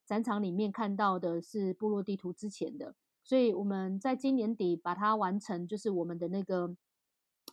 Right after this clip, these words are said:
就是，呃，重返旧部落的三，也是差不多三，二十几分钟的一个短的纪录片，我们就会再把它加在那个我们现在文化馆的，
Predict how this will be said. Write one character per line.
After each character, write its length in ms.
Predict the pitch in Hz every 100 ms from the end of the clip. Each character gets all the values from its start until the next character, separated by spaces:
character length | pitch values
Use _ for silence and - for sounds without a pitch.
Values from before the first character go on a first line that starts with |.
| - - -
就 100 | -
是， 320 | 214 220 214 -
呃， 200 | 185 180
重 220 | 208 220
返 160 | 196
旧 160 | 185 220
部 240 | 190 208
落 220 | 196 196 170 -
的 440 | 175 165 165 170 -
三， 260 | - 190 202
也 120 | 196
是 100 | 214
差 160 | 240 226
不 80 |
多 120 | 226 214
三， 160 | 220
二 80 | 254
十 100 | 220
几 160 | - 175
分 180 | 190 190
钟 180 | 190 190
的 140 | 170
一 60 | 175
个 260 | 185 175 - _ _ -
短 160 | - 170
的 80 | 170
纪 140 | 156
录 100 | 196
片， 260 | 196 208 175
我 60 |
们 180 | 170 170
就 140 | 175 208
会 160 | 220
再 160 | 185 202
把 120 | 175
它 140 | 170 175
加 260 | 196 180
在 220 | 180 190
那 140 | 185 185
个 300 | 170 165 165 - - -
我 60 |
们 120 | 180
现 180 | 175 202
在 240 | 196 196 185
文 180 | 175
化 200 | 175 208
馆 320 | 190 180 160 170
的， 420 | 165 160 160